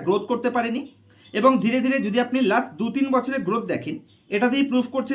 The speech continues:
যে কোম্পানি আবার টার্নারাউন্ডের সাইন দেখাচ্ছে। যেখানে লাস্ট দু বছর তিন বছর আগেও কোম্পানির অপারেটিং প্রফিট মার্জিন নেগেটিভে চলে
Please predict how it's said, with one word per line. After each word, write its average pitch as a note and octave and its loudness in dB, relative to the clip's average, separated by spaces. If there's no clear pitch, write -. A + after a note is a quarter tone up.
যে C#4 0
কোম্পানি G3 0
আবার B3+ 2
টার্নারাউন্ডের A3+ -2
সাইন F3+ 2
দেখাচ্ছে। - -8
যেখানে A3+ 2
লাস্ট B3+ 0
দু G#3+ -2
বছর B3 0
তিন A3 -4
বছর B3 -2
আগেও G3 0
কোম্পানির A#3+ 0
অপারেটিং A#3+ -2
প্রফিট A3+ -2
মার্জিন B3 0
নেগেটিভে B3 -2
চলে A3 -2